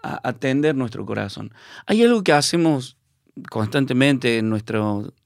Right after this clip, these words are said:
en nuestra forma de discipulado, cuando empezamos un tiempo de, de compartir, de lectura bíblica o,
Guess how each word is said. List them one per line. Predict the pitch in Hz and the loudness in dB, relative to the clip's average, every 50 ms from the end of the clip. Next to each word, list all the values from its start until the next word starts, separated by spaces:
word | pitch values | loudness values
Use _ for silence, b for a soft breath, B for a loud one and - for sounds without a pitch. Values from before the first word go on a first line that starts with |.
| b b b b b | b b b b b
en | - - 113 | -10 -6 -6
nuestra | 110 107 113 117 113 | -4 -4 -4 -6 -8
forma | 113 - - 135 143 139 139 131 | -6 -2 0 2 2 2 2 0
de | 120 113 | 0 0
discipulado, | 110 110 110 - 110 107 113 117 117 127 127 120 110 104 104 104 | -2 -2 -4 -6 -10 -8 -6 -4 -2 0 0 0 0 -2 -4 -6
cuando | - - 110 107 110 110 | -8 -8 -8 -6 -6 -6
empezamos | 107 120 113 110 107 135 135 135 131 127 | -4 -4 -6 -4 -2 0 2 4 4 4
un | 120 120 110 | 2 0 -2
tiempo | - 139 131 123 120 123 120 113 | 0 0 0 0 2 2 2 2
de, | 110 107 101 101 98 b b b b b b b b - | 2 2 0 -2 -6 b b b b b b b b -10
de | 113 113 104 101 | -8 -6 -6 -6
compartir, | - - 107 104 117 104 104 104 - 120 120 123 120 113 | -6 -6 -6 -4 -4 -4 -4 -4 -2 -2 0 0 0 0
de | 110 107 107 101 | 0 -2 -4 -4
lectura | 107 104 101 110 - 110 110 113 104 | -6 -8 -10 -10 -10 -8 -6 -4 -4
bíblica | 104 110 110 104 104 104 104 - 107 107 113 | -2 -2 -2 -2 -4 -4 -6 -8 -8 -8 -8
o, | 107 110 110 107 104 104 | -8 -8 -8 -10 -10 -12